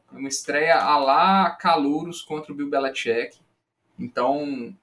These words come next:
foi muito mal essa partida. Acho que é uma partida pra se esquecer. Acredito que, que o, o Matt Nagy vai ter que mudar um pouco, é, a estratégia, colocar o,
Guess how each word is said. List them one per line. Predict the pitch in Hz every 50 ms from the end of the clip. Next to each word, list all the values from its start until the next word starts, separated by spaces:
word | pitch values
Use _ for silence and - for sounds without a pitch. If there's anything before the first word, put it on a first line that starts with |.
| _ _ _ _ _ _ _ _
foi | - 151 156
muito | 151 143 139 139 139 151 190 196 202 247
mal | 190 131 123 127 139 151
essa | 151 - -
partida. | - - - - - 131 123 131
Acho | 127 123
que | - 139
é |
uma | 135
partida | 131 135 - - 135 139
pra | - - 135 131 131
se | - - 143
esquecer. | - - - 156 147 147 - - - 123 120 143 139 - - - _ _ _ -
Acredito | - - - - 139 127 123 135 143 143 - -
que, | - 151 147 143 139 131 123 113 107 - _ _ _ _ _ _ _ _
que | - - 131 131 110 95 98 _ _ - -
o, | - 123 107 95 110 123 123 104 120
o | 127 127 127 127
Matt | 127 131 127 - -
Nagy | 131 127 131 127 -
vai | 135 131 127
ter | - 143
que | 143 - 160
mudar | 156 156 135 113 113 120 131
um | 143 -
pouco, | - - - 135 135 139 - - 123 117 - _ _ _ _ _ -
é, | 127 120 120 113 113 -
a | - 113
estratégia, | 120 - - - 135 139 139 - - 120 113 117 123 135 139 143 135 131
colocar | 131 - 123 123 117 113 - 131 127 135
o, | 135 127